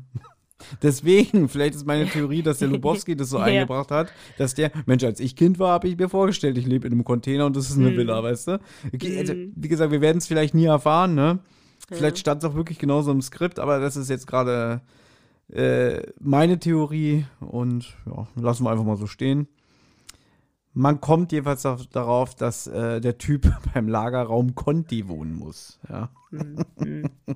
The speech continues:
Speaker 2: <laughs> Was ist daran witzig?
Speaker 1: Auch nur so. So ein,
Speaker 2: Also. <laughs>
Speaker 1: man macht sich auf den Weg und als sie da ankommen, finden sie den Container mit der Nummer neunundfünfzig. Stand ja auf dem Schlüsselanhänger.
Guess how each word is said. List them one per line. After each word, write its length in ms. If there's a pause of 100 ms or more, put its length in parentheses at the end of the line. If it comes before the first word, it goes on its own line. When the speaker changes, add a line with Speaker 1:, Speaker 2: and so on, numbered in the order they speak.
(300)
Speaker 2:
<laughs> 140
Was 260
ist 120
daran 240
witzig? 400
Speaker 1:
Auch 160
nur 220
so. 280 (460)
So 100
ein, 100
Speaker 2:
Also. 260 (100)
<laughs> 760
Speaker 1:
man 140
macht 220
sich 140
auf 80
den 100
Weg 340 (280)
und 120
als 160
sie 60
da 140
ankommen, 560
finden 280
sie 100
den 140
Container 420
mit 160
der 80
Nummer 160
neunundfünfzig. 800 (360)
Stand 460
ja 120
auf 180
dem 120
Schlüsselanhänger. 840